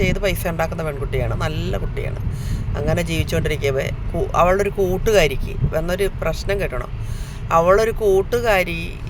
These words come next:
ഈ ഹസ്ബൻഡുമായിട്ട് പ്രശ്നമായി. ഹസ്ബൻഡ് ഗൾഫിലാണ്. അപ്പോൾ ഹസ്ബൻഡായിട്ട് പ്രശ്നമായപ്പം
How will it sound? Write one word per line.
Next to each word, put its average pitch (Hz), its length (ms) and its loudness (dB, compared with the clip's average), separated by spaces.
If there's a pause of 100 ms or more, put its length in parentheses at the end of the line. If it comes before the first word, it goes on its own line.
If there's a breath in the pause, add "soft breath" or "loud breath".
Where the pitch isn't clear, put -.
(160)
ഈ - 20 -2 (400)
ഹസ്ബൻഡുമായിട്ട് 170 840 0 (1080)
പ്രശ്നമായി. 147 380 -2 (100)
ഹസ്ബൻഡ് 165 360 -2
ഗൾഫിലാണ്. - 440 -2
അപ്പോൾ - 180 -6 (440 loud breath)
ഹസ്ബൻഡായിട്ട് 165 480 0
പ്രശ്നമായപ്പം 156 680 0